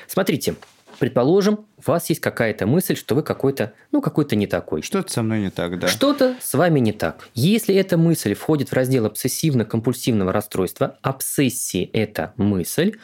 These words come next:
Speaker 1: компульсии — это действие или ритуалы, то тогда вы не просто какой-то не такой,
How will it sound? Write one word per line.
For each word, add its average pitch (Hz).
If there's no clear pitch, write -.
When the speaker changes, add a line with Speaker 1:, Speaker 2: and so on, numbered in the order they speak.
Speaker 1:
компульсии — 147
это 113
действие 90
или 110
ритуалы, 104
то 127
тогда 143
вы 113
не 120
просто 196
какой-то 170
не 95
такой, -